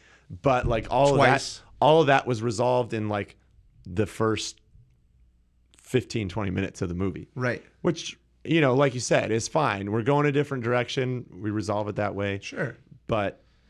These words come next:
Speaker 1: at the same time.
Speaker 2: Which, again, it's not to say that this isn't a funny, like, good movie. This movie is fucking hilarious. Uh, I, I love, I mean, pretty much anything that the Hulk does,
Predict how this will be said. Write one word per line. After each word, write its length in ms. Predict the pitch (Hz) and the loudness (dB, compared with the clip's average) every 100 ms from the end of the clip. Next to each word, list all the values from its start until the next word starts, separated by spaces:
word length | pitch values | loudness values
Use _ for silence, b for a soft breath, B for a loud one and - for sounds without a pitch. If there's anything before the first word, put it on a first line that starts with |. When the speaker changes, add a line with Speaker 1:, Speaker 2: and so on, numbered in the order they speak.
| b 101 | b -8
Speaker 1:
at 80 | |
the 80 | 92 | -8
same 220 | - 87 | -8 -8
time. 140 | 85 - | -8 -8
Speaker 2:
Which, 240 | 240 240 | -4 -4
again, 520 | 269 226 269 190 165 165 | -4 -2 0 0 0 -4
it's 260 | 214 170 | -6 -4
not 160 | 247 226 | -2 -2
to 80 | 175 | -4
say 180 | - 185 | -4 -2
that 160 | 156 | -2
this 200 | 165 - | -6 -8
isn't 200 | 147 135 | -6 -8
a 60 | 127 | -8
funny, 280 | - 147 135 | -6 -6 -6
like, 400 | 135 131 127 113 | -8 -6 -6 0
good 240 | 147 127 | 0 2
movie. 220 | 139 135 | -2 -2
This 100 | 160 | -2
movie 200 | 285 190 | -2 -4
is 100 | 127 | -4
fucking 340 | - 180 - 117 | -6 -8 -8 -8
hilarious. 680 | 117 127 120 - - - - b b b b b | -2 -2 -2 -6 -14 -16 -20 b b b b b
Uh, 360 | 143 139 127 - - | 2 4 2 -2 -4
I, 260 | 135 190 - | 2 2 4
I 140 | 190 | 2
love, 580 | 160 139 156 165 147 131 | 4 2 2 2 0 -2
I 80 | 160 | 0
mean, 420 | 156 147 143 147 | 0 0 -2 -8
pretty 220 | - 254 302 | 0 0 2
much 220 | 247 151 | 0 0
anything 400 | 156 180 180 190 | -2 -2 -2 -4
that 140 | 170 147 | -4 -4
the 100 | 117 | -2
Hulk 340 | 127 156 147 | 0 -2 -2
does, 560 | 139 127 175 185 - | -2 0 0 -4 -12